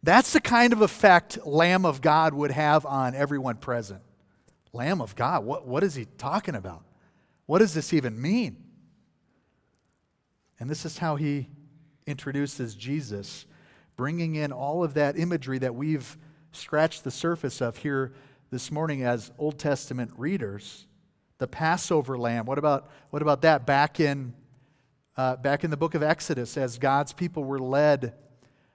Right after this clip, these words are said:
out of slavery, that last of the ten plagues poured out on Egypt as, as the firstborn of each home died that night as God's angel visited Egypt,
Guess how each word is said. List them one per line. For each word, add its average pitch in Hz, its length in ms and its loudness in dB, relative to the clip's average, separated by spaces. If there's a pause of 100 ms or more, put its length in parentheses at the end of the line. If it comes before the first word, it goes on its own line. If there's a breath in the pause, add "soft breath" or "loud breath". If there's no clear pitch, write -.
(180 soft breath)
out 151 220 2
of 151 100 0
slavery, 135 680 -2 (760)
that 135 200 0
last 135 480 2
of 131 120 -4
the 127 80 -6
ten 139 280 -4
plagues 135 440 0
poured 131 260 -4
out 127 260 -2 (460 soft breath)
on 131 300 0
Egypt 127 440 -4
as, 117 320 -6
as 120 220 -6
the 117 80 -6
firstborn 143 1120 -4 (500 soft breath)
of 123 160 -6
each 160 280 -6
home 131 500 -6 (320)
died 139 500 2
that 123 240 0
night 127 240 -2
as 117 160 -6
God's 127 340 0
angel 143 440 -6
visited 123 580 -4
Egypt, 123 540 -10